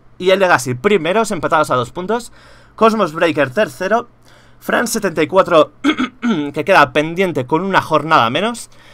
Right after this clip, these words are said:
Y Pin ciento veinticinco, último con cero puntos. Así que nada, gente, muchísimas gracias por, por haberos pasado por esta jornada uno de la Vendetta Vic League.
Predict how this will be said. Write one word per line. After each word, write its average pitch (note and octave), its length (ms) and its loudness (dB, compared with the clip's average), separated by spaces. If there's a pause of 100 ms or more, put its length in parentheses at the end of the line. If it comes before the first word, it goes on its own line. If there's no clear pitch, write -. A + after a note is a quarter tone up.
(180)
Y A3+ 160 4
Pin A3+ 260 0
ciento G#3+ 240 -2
veinticinco, G3 640 0
último A#3 480 0
con F3+ 200 -2
cero F#3 340 -4
puntos. A2 480 -10 (1000)
Así - 140 -12
que F#3+ 80 -2
nada, F#3+ 160 4
gente, D#3+ 240 -2
muchísimas G3 340 -2
gracias G#3 220 -4
por, D3 340 0
por D3 100 0
haberos D3 200 2
pasado D3+ 320 -4
por D#3+ 100 -4
esta D3 160 -4
jornada D#3 520 0
uno C#3 180 -2
de B2 320 -2
la C3+ 180 0
Vendetta C#3 380 -4
Vic A#2 160 -8
League. F#3+ 220 -4